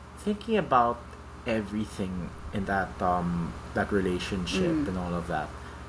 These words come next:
Speaker 1: when you're an Aries like us, or in
Speaker 2: Mm.
Speaker 1: general, when you're into some, when you're in something and you want to give everything, you see, you wear rose-colored glasses.
Speaker 2: Yeah.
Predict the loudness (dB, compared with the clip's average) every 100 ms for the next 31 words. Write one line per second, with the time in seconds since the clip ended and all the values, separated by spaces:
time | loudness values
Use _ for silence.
0 | -14 -14 -14 -8 4 6 6 2 0 4
1 | 4 4 0 0 -2 -4 -4 -6 -8 -12
2 | -12 -12 0 4 6 6 4 2 2 0
3 | 0 -2 -2 0 0 -2 -4 -4 -2 -2
4 | -2 -2 0 0 0 0 -2 -2 -4 -4
5 | -4 -2 -2 0 0 2 0 0 -4 2
6 | 2 2 -2 -10 -6 2 2 2 0 -2
7 | -6 -8 -10 -10 -10 -10 -10 -10 -10 -10
8 | -10 -10 -10 -10 -10 -10 -4 2 4 4
9 | 2 4 4 6 4 2 -4 -10 -14 -14
10 | -6 0 0 4 6 6 6 4 2 -2
11 | -2 2 2 2 0 0 0 -4 -10 -12
12 | -12 -14 -4 0 0 0